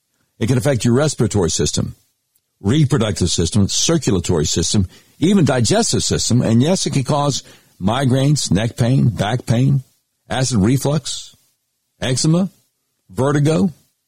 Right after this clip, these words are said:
problems with your blood sugar. Do yourself a favor. If you're in Arkansas, call my friends at the Arkansas Upper Cervical Center,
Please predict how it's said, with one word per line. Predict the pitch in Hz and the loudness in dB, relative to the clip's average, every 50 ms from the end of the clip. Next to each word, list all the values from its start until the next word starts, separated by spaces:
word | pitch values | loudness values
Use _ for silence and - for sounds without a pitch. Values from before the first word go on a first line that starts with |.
| _ _ _ _ _ _ | _ _ _ _ _ _
problems | 113 104 123 143 131 - | -2 0 0 0 0 0
with | 165 151 | 2 2
your | 143 135 | 2 2
blood | 95 - 117 127 156 139 | 2 0 0 0 0 0
sugar. | - - 170 165 208 214 - - _ _ _ _ _ _ _ _ _ _ _ _ | 0 0 0 0 0 -2 -2 -4 _ _ _ _ _ _ _ _ _ _ _ _
Do | - 165 | 0 2
yourself | 190 160 - 185 175 139 - | 2 2 2 0 0 0 -2
a | 120 | -2
favor. | 117 143 123 98 - - - - _ _ _ _ _ _ _ _ | 0 0 0 0 -2 -4 -8 -14 _ _ _ _ _ _ _ _
If | - 78 80 | -4 0 0
you're | 135 175 190 | 2 2 2
in | 196 | 2
Arkansas, | 190 175 147 - 120 90 - - 92 82 85 85 - - - - _ | 2 2 2 0 0 0 0 0 -2 -2 -2 -4 -6 -10 -18 -20 _
call | _ - 131 147 165 | _ -4 -2 0 0
my | 175 170 170 | 0 0 0
friends | - - 147 135 131 123 104 107 | 0 0 0 0 2 2 2 2
at | 87 | 0
the | 101 98 | 0 0
Arkansas | - 110 131 147 131 156 135 - 147 139 143 | 0 0 -2 0 0 0 0 0 0 0 0
Upper | - 127 123 117 123 127 | 0 0 -2 0 0 0
Cervical | 120 - - 139 139 135 147 - 143 135 | 0 0 0 0 0 0 0 0 0 -2
Center, | - - 113 87 80 78 76 76 82 80 | -2 0 -2 -2 0 0 0 0 -2 -4